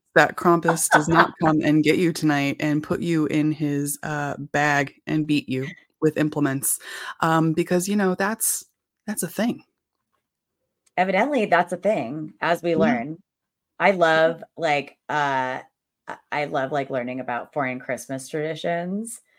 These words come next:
Speaker 2: and, um, like, especially when they're, when they're, like, made into some sort of medium that you get to, like, watch. And this was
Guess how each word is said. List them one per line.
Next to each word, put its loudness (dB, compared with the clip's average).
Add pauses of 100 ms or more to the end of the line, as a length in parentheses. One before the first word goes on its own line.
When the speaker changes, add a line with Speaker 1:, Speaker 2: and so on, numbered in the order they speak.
(680)
Speaker 2:
and, 0 (140)
um, -4 (460)
like, -2
especially -4
when -4
they're, -6 (360)
when -6
they're, -2
like, -4
made -4
into -4
some -6
sort -6
of -6
medium -4
that -4
you -8
get -6
to, -10
like, -8
watch. -6 (640)
And 0
this -4
was -8